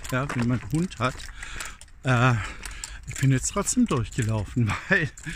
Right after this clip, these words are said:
ja, ich hätte auch um die Stadt rumlaufen können. Wären dann zehn Kilometer mehr gewesen oder so. Und ganz ehrlich, bei solchen Scheißauflagen habe ich auch keinen Bock, in die Stadtmitte zu gehen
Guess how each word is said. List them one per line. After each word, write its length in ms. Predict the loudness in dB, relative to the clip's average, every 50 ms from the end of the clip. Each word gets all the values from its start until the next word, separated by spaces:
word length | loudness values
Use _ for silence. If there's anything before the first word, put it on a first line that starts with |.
| -8 -8 -8 -8 -10 -4 0
ja, 180 | 0 2 2 0 -2 -6 -10 -6
ich 100 | -4 -2
hätte 260 | -2 -2 -2 -4 -2
auch 180 | -4 -4 -4 -4 0
um 180 | 2 4 4 4
die 120 | 2 -2
Stadt 360 | -4 -2 -4 -4 -4 -2 2
rumlaufen 680 | 4 4 6 6 4 2 0 0 -2 -4 -4 -4 -4
können. 360 | -2 -2 -2 -2 -2 -2 -4 -6 -8 -12 -14 -12 -12 -12 -8 -2
Wären 240 | 0 2 2 2 2
dann 280 | 2 2 0 0 -2 -2 -6 -10 -8
zehn 300 | -4 -2 0 0 0 0
Kilometer 480 | 0 0 2 2 4 4 2 2 2 2
mehr 220 | 4 4 4 2
gewesen 500 | 0 -2 -4 -2 -2 -2 -2 -2 -2 -4 -4 -4
oder 180 | -6 -6 -4
so. 180 | -4 -4 -6 -6 -8 -8 -12 -12 -12 -12 -10 -10 -12 -10 -10 -12 -12 -12 -14 -12 -4
Und 220 | 0 0 0 2 2
ganz 220 | 2 2 2 0
ehrlich, 360 | 0 0 0 2 2 2 2 0 -4 -8 -8 -10 -10 -12 -14 -14 -14 -14 -14 -14 -14 -16 -16 -14 -14 -12 -12 -12 -10 -12 -12 -12 -10 -10 -8 -8 -8 -8 -10 -10 -12 -14 -16 -18 -20 -20 -18 -16 -14 -12 -12 -12 -12 -12 -14 -14 -4 -2
bei 100 | 0 0
solchen 480 | 4 4 4 4 4 2 2 0 0
Scheißauflagen 1400 | 2 -2 -4 -4 -2 -2 -2 0 0 -2 -2 -2 -2 -2 -2 -2 -2 -4 -4 -2 -2 -2 0 0 0 0 0 -2 -4 -8 -10 -10 -10 -10 -10 -12 -12 -8 -4
habe 140 | -2 -2 -2
ich 100 | 0 -2
auch 160 | -2 -4 -4 -6
keinen 240 | -4 -2 0 0 0
Bock, 260 | -2 -4 -6 -4 -4
in 80 | -4 -2
die 100 | -2 -4
Stadtmitte 580 | -4 -4 -6 -6 -4 -2 -4 -2 -2 -4 -4
zu 160 | -4 -4 -6
gehen 300 | -2 0 2 2 2 2